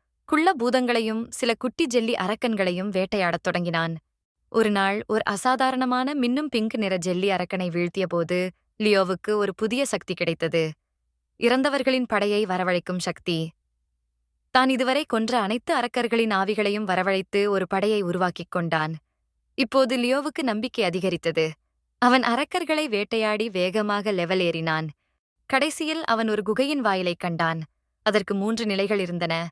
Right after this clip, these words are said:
கடைசி அரக்கன் மூன்றாவது நிலையில் இருந்தான். லியோ முதல் நிலையை கடப்பது எளிதாக இருந்தது. ஆனால் இரண்டாம் நிலையில்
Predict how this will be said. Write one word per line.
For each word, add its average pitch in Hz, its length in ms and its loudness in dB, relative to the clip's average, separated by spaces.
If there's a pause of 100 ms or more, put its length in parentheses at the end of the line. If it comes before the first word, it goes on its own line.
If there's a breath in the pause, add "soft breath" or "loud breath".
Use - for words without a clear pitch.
(320)
கடைசி 226 460 0
அரக்கன் 202 480 0
மூன்றாவது 262 560 0
நிலையில் 185 300 -2
இருந்தான். 170 460 -2 (520)
லியோ 214 280 2
முதல் 202 260 0
நிலையை 190 380 0
கடப்பது 202 460 -2
எளிதாக 214 420 0
இருந்தது. 170 460 -2 (400)
ஆனால் 233 340 2
இரண்டாம் 269 400 0
நிலையில் 240 460 0